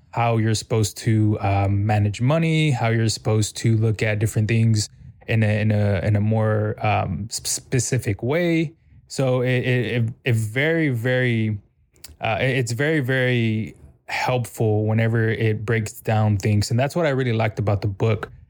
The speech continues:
Um, and then also too, I know a couple things that it actually went into is generation wealth. Um, so whenever you talk, uh, well, my perception of generation wealth is just, of course,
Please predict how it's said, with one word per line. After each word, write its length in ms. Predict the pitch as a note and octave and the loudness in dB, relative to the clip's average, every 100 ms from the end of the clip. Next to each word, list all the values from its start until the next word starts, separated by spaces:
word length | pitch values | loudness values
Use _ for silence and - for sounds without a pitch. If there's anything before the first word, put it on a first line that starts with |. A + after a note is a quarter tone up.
| _ - | _ -4
Um, 220 | A2 A#2 | -2 0
and 80 | A#2+ | 0
then 140 | B2 | 2
also 280 | C3 C3+ D3 | 0 0 -2
too, 600 | B2+ - C#3+ C3 A#2 A2 _ _ - - | -2 -2 0 2 0 -2 _ _ -16 -6
I 100 | B2 | -2
know 360 | D3 D3+ C#3 | 0 0 0
a 60 | A#2 | -2
couple 240 | - C3 C3+ | -2 -2 0
things 300 | C3+ C3 A#2 | 0 2 2
that 100 | A#2 | 2
it 100 | A#2 | 2
actually 380 | A#2 A#2+ A#2+ A2+ | 0 0 -2 0
went 180 | A#2+ | 2
into 360 | A#2+ A#2 A#2+ A2+ | 2 0 0 2
is 180 | A2 G2+ | 0 0
generation 640 | A2 A#2+ A#2 A#2+ - G#2+ | 0 0 2 0 -2 -2
wealth. 420 | G2+ A2 C3 B2+ - - _ _ | 0 0 0 -2 -10 -20 _ _
Um, 180 | G#2 G#2+ | 0 0
so 380 | A2 - A#2+ A2+ | 0 0 0 0
whenever 380 | A2+ A#2 C3+ D#3 | 0 0 0 0
you 160 | D3+ | 0
talk, 340 | C3 - B2+ B2 - - - | 0 0 -2 -2 -10 -18 -6
uh, 80 | A2+ | -2
well, 220 | A#2+ B2+ | 0 0
my 220 | B2+ D3 | 0 0
perception 560 | D#3+ B2 - A2+ - A2 | 0 -2 -2 -2 0 2
of 100 | G#2+ | 2
generation 560 | G#2 G#2 G#2 G2+ - G#2+ | 2 2 2 0 0 0
wealth 260 | A2 A2 | 0 0
is 160 | A2+ G2+ | 0 2
just, 200 | A2 - | 0 0
of 120 | G#2 | -2
course, 400 | - A2 G#2+ - | -2 0 0 -4